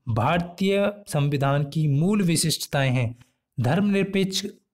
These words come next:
ज़्यादातर किताबों में आपको देखने को मिल जाएगा, लेकिन यहाँ पर पंथ निरपेक्ष जो है वो बिल्कुल सही वाक्य है, आपको यहाँ पर ध्यान रखना है।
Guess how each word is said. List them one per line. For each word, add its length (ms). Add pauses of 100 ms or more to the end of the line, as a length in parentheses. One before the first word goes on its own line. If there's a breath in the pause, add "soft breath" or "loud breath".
(120)
ज़्यादातर 380
किताबों 360
में 240
आपको 320
देखने 300
को 120
मिल 140
जाएगा, 240
लेकिन 320
यहाँ 120
पर 140
पंथ 340
निरपेक्ष 540
जो 160
है 100
वो 220 (360 loud breath)
बिल्कुल 580
सही 360
वाक्य 340
है, 140 (320 loud breath)
आपको 200
यहाँ 120
पर 120
ध्यान 260
रखना 180
है। 280